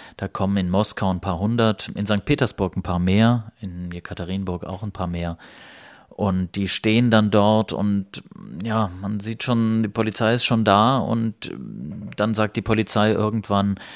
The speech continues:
per Megafon, „Also jeder, der jetzt auf diesem Platz stehen bleibt, wird als Demonstrant angesehen und festgenommen.“ Und ja, dann, dann gehen sie. Und es funktioniert, also es gibt keine großen Proteste hier. Die Menschen teilen sich so in zwei Lager.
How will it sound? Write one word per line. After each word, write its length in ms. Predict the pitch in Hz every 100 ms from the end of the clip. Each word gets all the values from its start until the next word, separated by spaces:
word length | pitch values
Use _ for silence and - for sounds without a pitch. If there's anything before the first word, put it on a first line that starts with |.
| - -
per 100 | 110
Megafon, 680 | 104 104 110 104 104 101 101
„Also 220 | 95 98
jeder, 320 | 101 104 110 107
der 120 | 101
jetzt 320 | 101 - -
auf 140 | 98
diesem 300 | - 110 101
Platz 260 | 95 95 -
stehen 400 | - 104 104 104
bleibt, 340 | 98 95 -
wird 220 | 101 98 -
als 220 | 98 -
Demonstrant 640 | 92 92 - - 101 -
angesehen 640 | - 104 101 87 90 90 87 - - - - -
und 220 | - 98 90
festgenommen.“ 880 | 98 - - 104 107 107 117 120 -
Und 540 | 101 98 98 - -
ja, 200 | 117 92 82 _
dann, 400 | - 92 95 98
dann 160 | 98 98
gehen 200 | 101 98
sie. 160 | 85 - 104
Und 160 | 107
es 60 | 104
funktioniert, 640 | - 107 - 104 107 113
also 240 | 104 98 92
es 160 | -
gibt 160 | - -
keine 260 | - 98
großen 380 | 101 98 98 101
Proteste 460 | - - 104 - 110
hier. 260 | 98 101 101 - - - - -
Die 80 | 104
Menschen 640 | 95 104 - 104 98 92 - - - - - _ _ _ _ _ -
teilen 280 | - 110 110
sich 160 | 110 104
so 160 | 107
in 100 | 104
zwei 260 | 101 - 95
Lager. 560 | 95 95 107 117 113